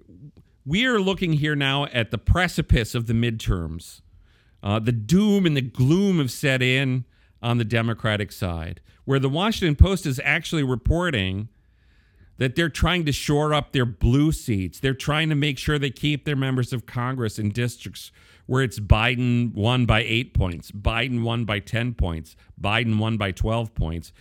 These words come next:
and they're worried about losing those seats to Republicans. Um, that's a, that's a really interesting picture. So I think what we would expect now, what we should all expect in the days to come,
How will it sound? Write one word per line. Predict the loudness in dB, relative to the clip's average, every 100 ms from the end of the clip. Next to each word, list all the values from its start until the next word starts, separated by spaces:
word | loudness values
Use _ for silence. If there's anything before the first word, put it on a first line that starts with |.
| -16 -4
and | 0
they're | 2
worried | 2 2 2 2 0
about | 0 -2 -2
losing | -2 0 0 -2
those | -2 -4
seats | -6 -8 -8
to |
Republicans. | -8 -4 -4 -6 -12 -14 -16 -18 _ _ _ _ _ _ -6
Um, | -2 0 -2 0
that's | 0 0 -2 -8 -4
a, | 0 0 -2
that's | 0 0 0
a | 0
really | 0 0 0
interesting | -2 -6 -4 -2
picture. | -2 -4 -8 -12 -8
So | -4 -2
I | -2 -4
think | -4 -4 -4 -2
what | -4
we | 0 0
would | 0 -2
expect | -4 -10 -12 -4 -2 -4 -6 -4
now, | -4 -4 -8
what | -8 -6
we | -6
should | -6 -6
all | -4 -4
expect | -8 -10 -10 -8 -6
in | -4
the |
days | -4 -6 -6 -10
to | -16
come, | -16 -18 -18 -20